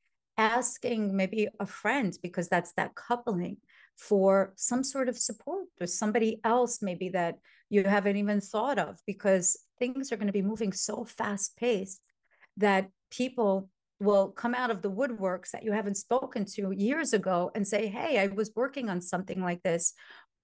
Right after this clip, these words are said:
or, "I would like to do this. Do you wanna join me?" Be a yes if it resonates with your soul. This is very important.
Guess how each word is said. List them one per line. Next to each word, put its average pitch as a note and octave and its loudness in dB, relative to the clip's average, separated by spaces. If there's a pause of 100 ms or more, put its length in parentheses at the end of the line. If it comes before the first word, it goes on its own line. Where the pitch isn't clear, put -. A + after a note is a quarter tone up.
or, G#3 6
"I A3 2 (160)
would G3+ 0
like A3+ 2
to - -6
do G#3+ -2
this. C4+ -2
Do - -8
you G3+ 2
wanna G3 0
join F#3 -4
me?" G3 -12 (720)
Be B3 2
a C#4+ 2
yes F#3+ 0
if G3 -6
it - -12
resonates F3 0
with - -12
your F3 -4
soul. E3+ -2
This F#3 -8
is F3 -6
very F#3+ -2
important. F3+ -8